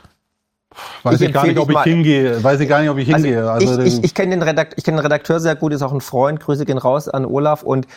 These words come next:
Speaker 2: ich werd dich vorschlagen, ich schreibe ihm jetzt mal, weil, äh, es sind immer die gleichen linken Spinner da und wir brauchen einfach endlich jemand mit Herz und Verstand und ich muss auch mal sagen, Chapeau, die Arbeit, die du leistest, deswegen,
Speaker 1: Ja.
Speaker 2: ich mach das ja selten, aber ich hab
Speaker 1: Ja.
Speaker 2: dich ja auf X ja empfohlen als Follow-Hinweis.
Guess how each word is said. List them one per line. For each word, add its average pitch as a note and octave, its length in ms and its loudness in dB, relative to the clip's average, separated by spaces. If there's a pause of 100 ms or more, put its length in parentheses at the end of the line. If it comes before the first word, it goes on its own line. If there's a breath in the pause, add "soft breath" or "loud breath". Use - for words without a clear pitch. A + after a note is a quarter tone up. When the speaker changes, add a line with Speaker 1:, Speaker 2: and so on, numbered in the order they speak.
(140 loud breath)
Speaker 2:
ich - 220 -6
werd C#3 160 0
dich - 100 -6
vorschlagen, D3+ 640 -2
ich B2 120 -4
schreibe C3+ 280 -2
ihm D#3 80 -4
jetzt D3 180 -6
mal, C#3 320 -2
weil, B2+ 300 0
äh, B2+ 260 -4
es C#3 120 -4
sind D3 100 -2
immer D#3 100 0
die D3 100 0
gleichen C#3 380 -2
linken A#2+ 240 -4
Spinner A#2 340 -4
da A#2+ 280 -2 (240 loud breath)
und C3+ 100 -2
wir B2+ 60 2
brauchen C3 320 0
einfach C3 320 -4
endlich C3+ 280 -2
jemand C3 260 -2
mit B2+ 180 -4
Herz - 200 -4
und C#3 120 -4
Verstand B2+ 360 -2
und C3+ 60 -6
ich C3 80 0
muss B2+ 140 0
auch C#3 60 0
mal C3+ 120 -2
sagen, B2+ 240 0
Chapeau, D3+ 480 -4 (200)
die B2+ 120 -4
Arbeit, C#3+ 300 0
die C#3 80 -4
du C3+ 80 0
leistest, C3 440 -2
deswegen, C3+ 280 0
Speaker 1:
Ja. B2+ 60 -4
Speaker 2:
ich A#2 40 -8
mach C#3+ 140 -2
das D3 140 -6
ja B2+ 100 0
selten, C3 320 -2
aber B2 100 -2
ich A#2 100 -6
hab B2+ 100 -2
Speaker 1:
Ja. G#2+ 40 -2
Speaker 2:
dich G#2+ 120 -4
ja C3+ 60 2
auf - 140 -6
X - 160 -10
ja A#2+ 120 0
empfohlen C#3+ 500 -2 (240 loud breath)
als - 260 -4
Follow-Hinweis. C#3 880 -2